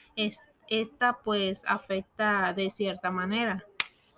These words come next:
Sin embargo, el proceso que se llevó a cabo para la admisión y para la promoción, pues, tuvo deficiencias, tuvo errores, ya que se tuvieron que volver a hacer los exámenes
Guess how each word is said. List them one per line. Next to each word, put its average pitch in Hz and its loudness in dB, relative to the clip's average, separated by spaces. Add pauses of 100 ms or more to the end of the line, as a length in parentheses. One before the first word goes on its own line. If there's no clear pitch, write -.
(120)
Sin 226 0
embargo, 208 2
el 208 0
proceso 208 -4
que 262 -8
se 226 -4
llevó 196 -2
a 208 -6
cabo 185 -2
para 185 0
la 175 0
admisión 175 -4 (100)
y 208 -2
para 196 2
la 180 0
promoción, 190 -6 (480)
pues, 220 0
tuvo 226 0
deficiencias, 240 -4 (440)
tuvo 220 4
errores, 220 2 (200)
ya 208 0
que 247 -4
se 262 -2
tuvieron 202 -2
que 226 -4
volver 220 2
a 214 4
hacer 190 -4
los 214 -4
exámenes 220 0